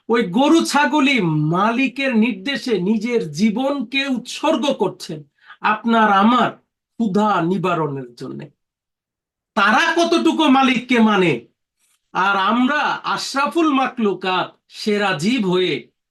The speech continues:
আমরা কতটুকু মানি? So, যে কথা বলছিলাম, তিনি পশু দিলেন আমরা যাতে খেতে পারি, তিনি গাছকে বললেন, "হে গাছ, তুমি ছায়া দান করো।"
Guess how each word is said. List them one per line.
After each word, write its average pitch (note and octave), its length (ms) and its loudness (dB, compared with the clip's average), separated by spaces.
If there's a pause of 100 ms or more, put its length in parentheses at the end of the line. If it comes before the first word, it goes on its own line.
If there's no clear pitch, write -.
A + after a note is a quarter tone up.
আমরা D#3 380 -6
কতটুকু C#3 460 -10
মানি? C#3+ 260 -20 (1500)
So, - 140 -18 (400)
যে B3 200 0
কথা B3+ 240 0
বলছিলাম, C#3 640 -4 (200)
তিনি E3 320 2
পশু G#3+ 340 0
দিলেন D#3+ 420 2 (100)
আমরা D3 260 0
যাতে D3 240 -4
খেতে D3 280 -4
পারি, - 380 -10 (520)
তিনি G#3 220 2
গাছকে G#3 480 0
বললেন, E3+ 440 2
"হে F3 220 -4
গাছ, F3+ 460 -4 (720)
তুমি F#3 200 -2
ছায়া F#3 340 0
দান C#3+ 220 -2
করো।" A2+ 260 -14